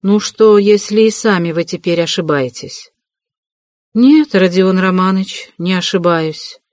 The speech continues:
Черточку такую имею. Черточку-то эту я и тогда ведь нашелся,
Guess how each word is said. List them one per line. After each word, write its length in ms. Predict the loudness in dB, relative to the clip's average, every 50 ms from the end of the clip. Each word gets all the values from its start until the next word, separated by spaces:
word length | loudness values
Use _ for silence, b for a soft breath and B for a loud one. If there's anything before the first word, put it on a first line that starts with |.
| _ _ _ _ _ _ _ _ -4
Черточку 580 | 0 0 0 2 0 -2 -4 -4 -4 -6 -4
такую 600 | -2 0 -2 -2 -2 -4 -4 -2 -2 -2 -2 -2 -2
имею. 460 | -2 -2 -2 -2 -4 -4 -6 -8 -12 _ _ _ _ _ _ _ _ _ _ _ _ _ _ _
Черточку-то 760 | -6 -2 0 0 0 0 -2 -4 -8 -6 -8 -10 -6 -2 -2
эту 500 | 0 0 0 0 -2 -4 -8 -8 -8 -12 _
я 220 | -6 -2 0 2 2
и 100 | 2 0
тогда 480 | -2 -4 -4 -4 -2 -2 0 2 2
ведь 220 | 2 0 -2 -2 -2
нашелся, 640 | -2 -2 -2 -2 -2 -2 -2 -2 -6 -10 -14 -14